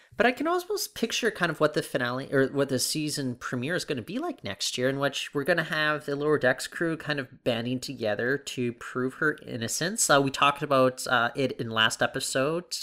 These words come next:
uh, that the Klingon Tog, whether or not he'd be reappearing, but it seems as if he is gonna be playing a part, um, somehow in, uh, season three,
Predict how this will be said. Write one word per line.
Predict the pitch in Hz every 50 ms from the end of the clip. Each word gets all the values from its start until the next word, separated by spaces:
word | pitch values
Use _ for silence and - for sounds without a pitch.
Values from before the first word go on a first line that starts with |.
| - _ -
uh, | 127 120 120 120 120 117
that | 117 120 120 113 - - - - -
the | - 139 135
Klingon | - - - 170 170 160 156 147 135 123 113 - _ -
Tog, | - - 202 175 123 117 175 196 190 - - - - - - - _ _ _
whether | - 131 135 139 139 135
or | 135
not | 127 123 123 -
he'd | - 147 135 127
be | 131 120
reappearing, | 113 123 123 151 151 - - - - 110 101 110 139 160
but | 160 139 -
it | - -
seems | - - 180 180
as | 185
if | 170 151 -
he | 160 147 139
is | 143 139 -
gonna | - 135 131
be | 131 127
playing | 123 123 - - 127 123
a | 117
part, | 113 - - - 117 110 117 - - - - -
um, | - 110 110 110 113 113 - - -
somehow | - - 127 117 123 117 110 104 117 160 190 - - -
in, | 123 120 117 117 113 113
uh, | 107 107 104 104 104 104
season | 101 - - 123 117 110 117 110 107 107
three, | - - - - - 82 101 107 120 165 226